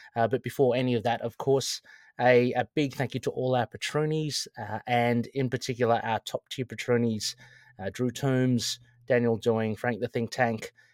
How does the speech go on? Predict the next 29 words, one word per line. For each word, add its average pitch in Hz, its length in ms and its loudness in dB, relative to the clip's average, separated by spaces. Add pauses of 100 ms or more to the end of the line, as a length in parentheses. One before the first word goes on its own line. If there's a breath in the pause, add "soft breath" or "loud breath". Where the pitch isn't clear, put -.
(220 soft breath)
and 117 140 -2
Odin 113 360 2
Odin 110 420 -2
Sword, 101 380 0
of - 160 -10
course, - 540 2 (340 loud breath)
uh, 117 160 4
and 117 220 2
rounding 120 400 4
out 110 200 2
our 107 120 0
sponsors, 117 460 -4
C 120 160 0
L 117 80 2
Z 113 160 0
Comics 117 420 -4
and 117 220 -2
Dreamland 113 420 0
Comics 120 420 -2
from 110 320 -2 (340 loud breath)
Schoenberg, 104 440 -4
Illinois. 110 400 -2 (1300)
So, 156 360 6 (460 loud breath)
Loonies, 180 460 2 (180)
uh, 147 140 2
what 160 340 2
we're 185 140 2
gonna 165 180 4
do, 135 460 2